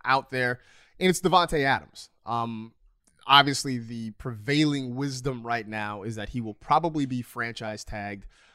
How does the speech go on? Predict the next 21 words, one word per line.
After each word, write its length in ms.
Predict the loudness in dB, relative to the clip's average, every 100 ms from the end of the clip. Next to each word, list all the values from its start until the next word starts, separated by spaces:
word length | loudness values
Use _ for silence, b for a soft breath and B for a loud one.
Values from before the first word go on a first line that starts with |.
| b -4
by 300 | 4 4 4
the 80 |
Packers 580 | -2 -4 -6 -8 -12 -12
so 160 | -10 -10
that 140 | -10
he 100 | -10
may 240 | -8 -8 -8
just 340 | -12 -18 -12
be 100 | -10
sticking 360 | -8 -10 -10 -8
around 320 | -6 -8 -8
in 100 | -12
Green 260 | -14 -14
Bay. 200 | -10 -10 -8
But, 300 | 4 6 6 2
you 80 | -6
know, 140 | -6
on 260 | 0 0 0
the 120 | -2
off 200 | -4 -6
chance 500 | -4 -2 -2 -4 -8